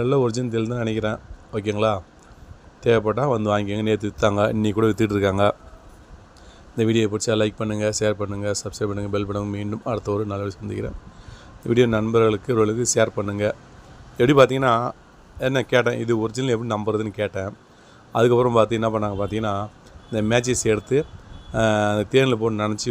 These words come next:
ஊற வச்சுட்டு மறுபடியும் பற்ற வச்சாங்க, எரிஞ்சுது. அதே போல் அந்த ஐம்பது ரூபா நோட்டு மேலே தேனை கொஞ்சம் ஊற்றிட்டு, அதுக்கப்புறம் கீழே வந்து நெருப்படி எடுத்து கொளுத்துனாங்க. ஆனா எரியல.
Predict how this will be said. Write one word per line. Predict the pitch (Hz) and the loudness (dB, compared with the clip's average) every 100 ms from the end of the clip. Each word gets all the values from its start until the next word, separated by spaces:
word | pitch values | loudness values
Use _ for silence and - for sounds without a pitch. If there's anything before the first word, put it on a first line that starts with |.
| 110 | -2
ஊற | 113 107 | 0 0
வச்சுட்டு | 98 135 117 | -2 -4 -2
மறுபடியும் | 107 101 | -2 -2
பற்ற | 101 107 | -4 -4
வச்சாங்க, | 101 101 98 101 98 | -6 -6 -4 -2 -2
எரிஞ்சுது. | 98 101 98 104 - - - - - - | -2 -2 -2 -4 -6 -14 -20 -20 -10 -2
அதே | 113 127 | 4 6
போல் | 117 | 4
அந்த | 123 117 | 2 4
ஐம்பது | 107 113 123 | 2 2 0
ரூபா | 113 | 0
நோட்டு | 110 101 | -2 -2
மேலே | 104 117 | -2 -4
தேனை | 107 117 110 | 0 0 0
கொஞ்சம் | 104 101 | -2 -2
ஊற்றிட்டு, | 107 104 135 208 - - - - | -4 -4 -4 -4 -8 -18 -20 -2
அதுக்கப்புறம் | 110 113 120 120 113 | 2 4 4 2 0
கீழே | 120 | 0
வந்து | 110 139 | 0 0
நெருப்படி | 113 110 123 110 | -2 0 -2 -2
எடுத்து | 104 101 | -2 -2
கொளுத்துனாங்க. | 104 104 104 104 107 | -4 -2 -2 0 0
ஆனா | 101 | 0
எரியல. | 98 107 113 101 | 0 2 2 0